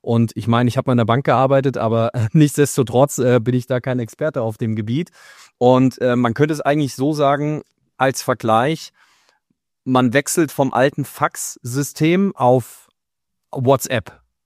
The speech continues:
Ja, ich glaube, das ist ein, vielleicht eine gute, gute Analogie, ja, weil man hat dann letzten Endes sofort direkt und ohne, ohne Mittelsmänner oder weniger Mittelsmänner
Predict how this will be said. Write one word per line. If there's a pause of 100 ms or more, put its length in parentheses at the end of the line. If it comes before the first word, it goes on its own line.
(120)
Ja,
ich
glaube,
das
ist
ein,
vielleicht
eine
gute, (320)
gute
Analogie,
ja, (100)
weil
man
hat
dann
letzten
Endes (400)
sofort
direkt
und
ohne, (280)
ohne
Mittelsmänner
oder
weniger
Mittelsmänner